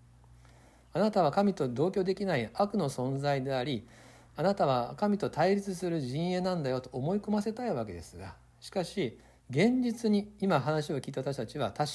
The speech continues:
かに内に住まれる主が私たちを守られ続けてるなっていうことの実感を取り戻してですね、あ、そうだった、事実はこっちだったなっていうことを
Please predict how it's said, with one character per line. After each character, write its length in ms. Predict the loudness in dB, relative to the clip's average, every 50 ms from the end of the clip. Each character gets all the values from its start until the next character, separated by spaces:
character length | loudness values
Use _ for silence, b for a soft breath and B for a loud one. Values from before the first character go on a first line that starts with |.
| -10 -12 -14 _ -14
か 160 | -8 -8 -6
に 160 | -6 -6 -10 -12 -10 -10
内 200 | -10 -8 -4 -2
に 120 | -2 -2
住 160 | -2 -4 -4
ま 120 | -4 -2 -2
れ 80 | -2
る 100 | -4 -4
主 240 | -8 -10 -8 -8 -4
が 240 | 0 0 0 -2 B B B B B B B B B B B B
私 220 | -2 -2 -2 -2
た 100 | -2 -6
ち 80 | -6 -6
を 20 |
守 280 | -8 -6 -4 0 2 2
ら 60 | 2
れ 60 | 2
続 140 | 0 0 0
け 80 | 0 0
て 80 | 0
る 80 | 0 -2
な 140 | 0 -2 -2
っ 20 |
て 160 | -4 -4 -6
い 60 | -6 -6
う 40 |
こ 120 | -6 -8 -10
と 80 | -10
の 120 | -12 -12 -10
実 320 | -10 -8 -8 -8 -10 -10 -6
感 320 | -2 0 0 0 0 -2
を 120 | -2 -4 -6
取 220 | -6 -6 -4 -4
り 60 | -2
戻 180 | -2 -2 -2 -4
し 80 | -4 -6
て 80 | -10
で 60 | -14
す 80 | -10 -6
ね、 160 | -6 -6 -6 B B B B B B B
あ、 80 | B -2
そ 100 | -2 -2
う 40 |
だ 40 | -2
っ 40 | -2
た、 100 | -6 -10
事 160 | -8 -6 -6
実 180 | -6 -6 -8 -12
は 60 | -12
こ 120 | -10 -12 -12
っ 20 |
ち 100 | -12 -6 -4
だ 100 | -4 -4
っ 60 | -2
た 100 | -4 -4
な 100 | -4 -4
っ 60 | -6
て 160 | -8 -10 -12
い 20 | -12
う 40 |
こ 100 | -12 -12
と 100 | -14 -10
を 260 | -6 -6 -6 -6 -8